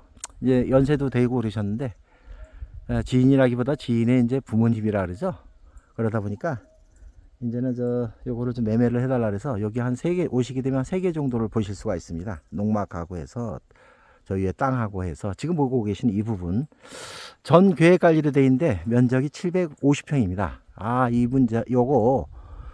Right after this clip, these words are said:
어, 누구나 탐낼 수 있는 그런 땅이니까, 아,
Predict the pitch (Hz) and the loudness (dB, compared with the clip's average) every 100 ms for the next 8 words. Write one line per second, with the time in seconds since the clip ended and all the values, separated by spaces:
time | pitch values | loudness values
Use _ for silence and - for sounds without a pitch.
0 | - - - - 123 123 123 123 117 135 | -18 -18 -20 -10 -2 2 4 4 4 6
1 | 165 147 196 180 151 147 135 123 127 123 | 6 4 2 0 0 0 2 2 2 2
2 | 120 101 90 135 78 67 107 107 98 92 | 0 0 -2 -2 -2 -6 -6 -4 -4 -6